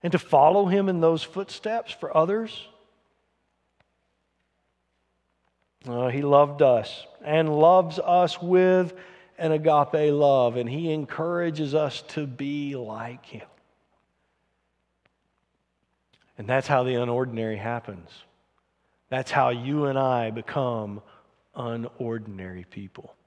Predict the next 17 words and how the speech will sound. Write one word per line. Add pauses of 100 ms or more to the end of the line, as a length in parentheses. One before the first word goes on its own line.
(1900)
God
hasn't
called
us
to
be
an (180)
echo
of
society. (1800)
He's
called
us
to
be
an
alternative.